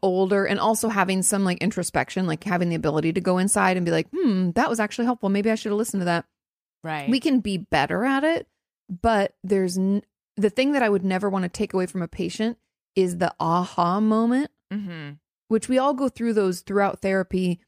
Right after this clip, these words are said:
Speaker 1: And sometimes they happen a lot and sometimes they don't. But when you come to the realization on your own, it's so much more powerful.
Speaker 2: Yeah. I mean, I know. So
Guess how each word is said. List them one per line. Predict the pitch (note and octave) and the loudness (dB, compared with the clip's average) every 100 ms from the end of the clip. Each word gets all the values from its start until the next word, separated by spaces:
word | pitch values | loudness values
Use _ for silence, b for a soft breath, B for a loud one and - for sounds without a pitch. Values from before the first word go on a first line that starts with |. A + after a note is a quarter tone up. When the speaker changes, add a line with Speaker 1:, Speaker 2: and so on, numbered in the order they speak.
| _ _ _ | _ _ _
Speaker 1:
And | A3+ A#3 | 0 0
sometimes | A#3+ E4 D4+ | 0 0 2
they | C#4+ | 2
happen | C4 C4 | 0 0
a | A#3+ | 0
lot | A#3 A3+ | 0 0
and | G#3+ | -2
sometimes | G#3+ G#3+ G#3 G3+ | -2 0 0 0
they | G3 | 0
don't. | F3+ F#3 G#3 _ | 2 0 -2 _
But | F3+ F#3+ - | -2 0 0
when | G#3+ A3+ | 2 2
you | A3+ | 0
come | - C4 E4+ | -2 -2 0
to | E4+ | 0
the | A3+ | 2
realization | G#3+ G3 F#3+ F#3 G3 | 2 2 0 0 -2
on | F#3 | -2
your | E3+ - | -2 -2
own, | D#3+ F#3 F#3+ | -2 0 0
it's | - F#3 - | 0 -2 -2
so | - - F#3 F#3+ F#3+ F#3 | -2 2 4 4 4 2
much | E3+ E3 - | 0 -2 -4
more | D3+ D3+ | -4 -4
powerful. | - - D#3+ C#3 - - - - _ _ _ - | -6 -2 0 0 -4 -10 -14 -16 _ _ _ -8
Speaker 2:
Yeah. | G3 F#3 E3+ D#3 D3+ - | -2 2 2 0 -2 -2
I | |
mean, | C#4 D#4+ - | -2 -4 -2
I | C4+ E4 | 0 0
know. | F4 D4+ C#4+ C4+ B3 - _ | 0 0 2 2 0 -4 _
So | - D#4 C4 | -4 0 0